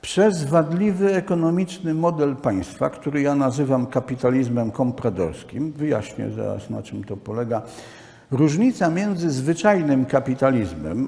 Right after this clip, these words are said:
a kapitalizmem kompradorskim polega na tym, że w kapitalizmie zwyczajnym o dostępie do rynku i możliwości działania na rynku decydują zalety człowieka,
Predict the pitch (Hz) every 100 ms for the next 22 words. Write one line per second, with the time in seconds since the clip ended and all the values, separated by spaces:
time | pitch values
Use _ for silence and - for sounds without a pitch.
0 | - 120 135 127 139 135 156 190 180 147
1 | 165 156 127 120 147 180 - 196 165 160
2 | 151 135 110 82 - 190 170 165 151 -
3 | - - - - 151 165 151 139 185 175
4 | 170 143 143 160 180 135 78 76 76 120
5 | - - - - - - - _ - 151
6 | 127 135 - - 220 208 180 139 143 156
7 | 208 160 - 135 127 131 135 135 131 160
8 | 165 - 135 120 127 143 135 117 107 101
9 | 143 151 156 143 - 127 127 175 160 147
10 | 117 127 143 147 139 - 131 120 104 -